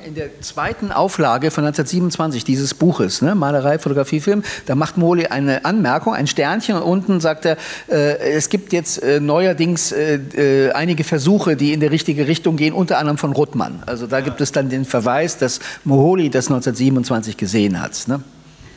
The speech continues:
Speaker 2: Ich möchte ein bisschen weiter ausholen, äh,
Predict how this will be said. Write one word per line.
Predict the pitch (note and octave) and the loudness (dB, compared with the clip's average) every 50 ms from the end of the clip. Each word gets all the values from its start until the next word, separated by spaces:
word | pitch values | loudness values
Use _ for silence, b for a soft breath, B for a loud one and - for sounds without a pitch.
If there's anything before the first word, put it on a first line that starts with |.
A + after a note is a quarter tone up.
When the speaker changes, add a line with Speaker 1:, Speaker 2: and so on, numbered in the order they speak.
| B B - B B B B B B B B B B B B B B | B B -20 B B B B B B B B B B B B B B
Speaker 2:
Ich | - F3+ - - | -8 -8 -6 -2
möchte | E3 D#3+ D#3 - E3+ | 0 -2 0 0 -4
ein | C#3+ C#3 | -2 -2
bisschen | E3 - - F3 D#3 C#3 B2+ | 0 0 0 0 0 2 2
weiter | B2 B2 C#3+ E3 - G3+ F3 C#3+ C3+ C#3 | 2 2 0 0 -2 -4 -4 -4 -4 -4
ausholen, | D#3 F3 - - - F3+ E3+ F3+ F#3+ G3 G#3 A3 A3+ G#3+ D#3 | -6 -8 -8 -8 -6 -4 0 2 4 4 6 6 6 4 4
äh, | D3 C#3+ C#3+ C#3 C3+ B2 B2+ C#3 | 2 2 2 2 2 0 0 -2